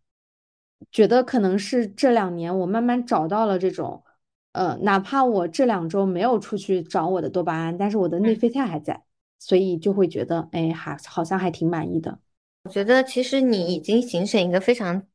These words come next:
Speaker 2: 自洽的一个生活，
Speaker 1: 嗯。
Speaker 2: 你这样生活再过十，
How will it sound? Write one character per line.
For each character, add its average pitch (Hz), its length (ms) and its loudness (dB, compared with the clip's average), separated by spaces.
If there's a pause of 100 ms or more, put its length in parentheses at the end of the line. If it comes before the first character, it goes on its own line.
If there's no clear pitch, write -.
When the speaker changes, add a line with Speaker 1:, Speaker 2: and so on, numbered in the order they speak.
(160)
Speaker 2:
自 277 180 0
洽 247 320 0
的 156 120 -4
一 156 140 -6
个 160 260 2
生 202 300 -4
活， - 420 -2 (560)
Speaker 1:
嗯。 214 100 -2
Speaker 2:
你 151 100 -2
这 147 100 -2
样 202 160 2
生 233 320 -2
活 156 240 0
再 214 180 2
过 190 220 -2
十， 180 160 -8